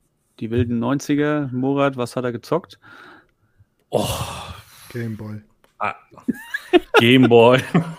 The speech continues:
Speaker 2: <laughs>
Speaker 3: S N S.
Speaker 2: Ja, also, genau. N E S, S N E S, ähm, ja, Game Boy. Also alle Game Boy-Modelle hatte ich gehabt,
Speaker 1: Mhm.
Speaker 2: ja.
Speaker 1: Okay.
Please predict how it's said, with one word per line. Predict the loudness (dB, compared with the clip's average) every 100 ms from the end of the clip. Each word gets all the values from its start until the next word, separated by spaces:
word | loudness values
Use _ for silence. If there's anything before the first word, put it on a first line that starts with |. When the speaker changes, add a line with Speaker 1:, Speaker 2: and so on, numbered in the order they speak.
| -18
Speaker 2:
<laughs> | -12 -10 -10 -10 -6
Speaker 3:
S | -4 2
N |
S. |
Speaker 2:
Ja, | 4 4
also, | 2 0 -2 -2 -6 -10 -20 -20 -20 _ _ _ -14 -10 -10 -12 -4
genau. | 0 2 2 0 -4 -20 -16 -2
N | 0
E | 2 4
S, | 2 -2 -10
S | -8 -8 -4
N | -4
E | -2 -2
S, | -4 -8 -18 -8
ähm, | -4 -4 -6 -8 -10 -14 _ _ _ _ _ -14
ja, | -8 -8 -8
Game | -6 -6 -2
Boy. | 0 0 -2 -10 _ _ _ _ _ -20 -12
Also | -10 -6
alle | -4 -4
Game | -2 -4 -2
Boy-Modelle | -2 -2 -4 -4 -4 -6
hatte | -10 -12
ich | -12
gehabt, | -10 -6 -4
Speaker 1:
Mhm. | -4 -8
Speaker 2:
ja. | -12 -10 -8
Speaker 1:
Okay. | -6 -8